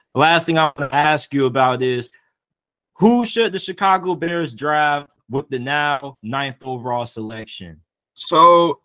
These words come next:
Speaker 2: there's a lot of different ways they can go here. Um,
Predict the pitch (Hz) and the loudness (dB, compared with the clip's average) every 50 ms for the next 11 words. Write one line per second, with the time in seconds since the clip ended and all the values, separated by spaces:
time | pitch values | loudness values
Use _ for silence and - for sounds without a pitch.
0 | _ - 123 175 180 208 226 226 254 233 208 175 165 180 202 220 190 160 185 190 | _ -8 -4 -2 -2 0 0 0 2 2 4 4 4 4 4 2 0 -2 -6 -6
1 | - 214 202 - 131 147 151 156 170 160 147 160 156 151 - 160 135 120 104 117 | -4 -4 -4 -2 -2 0 0 0 -2 -2 -4 -6 -6 -6 -6 -8 -8 -8 -6 -4
2 | 110 110 113 117 113 127 123 123 131 135 131 _ _ _ _ _ _ _ _ _ | -2 -2 -2 -2 -4 -4 -6 -6 -6 -6 -8 _ _ _ _ _ _ _ _ _
3 | - - 107 107 107 110 107 107 110 107 | -10 -6 -4 -2 0 0 -2 -2 -4 -8